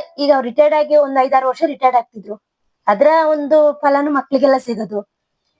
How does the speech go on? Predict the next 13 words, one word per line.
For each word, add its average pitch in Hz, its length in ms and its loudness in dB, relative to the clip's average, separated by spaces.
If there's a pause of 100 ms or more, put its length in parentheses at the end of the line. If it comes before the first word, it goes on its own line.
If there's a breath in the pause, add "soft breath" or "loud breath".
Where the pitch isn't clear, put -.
(260)
ಏನೂ 262 260 4
ಇಲ್ಲ 302 220 0
ಅವ್ರಿಗೆ, 269 420 -4 (880)
ಹಣ 202 200 2
ಮಾತ್ರ 302 320 -2
ಬೇಕು. 254 320 -4 (220)
ಅಪ್ಪ - 280 -2
ಅಮ್ಮ 233 360 0
ಅಂತ 233 240 -6
ಯಾವ 247 280 2
ಸಂಬಂಧಗಳು 247 600 -2
ಬೇಡ. 208 240 -6 (760)
ನಾವು 269 500 0